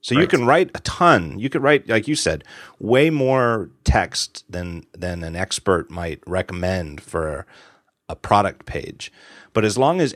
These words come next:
Speaker 1: every single bit of it is carefully written,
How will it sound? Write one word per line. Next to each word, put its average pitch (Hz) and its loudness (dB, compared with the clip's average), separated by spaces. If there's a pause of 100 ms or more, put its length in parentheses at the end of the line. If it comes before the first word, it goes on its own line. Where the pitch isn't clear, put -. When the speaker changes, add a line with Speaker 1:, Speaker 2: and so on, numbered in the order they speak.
Speaker 1:
every 151 2
single 151 0
bit 120 2
of 104 2
it 73 -10 (280)
is 90 -4 (420)
carefully 117 0
written, - -6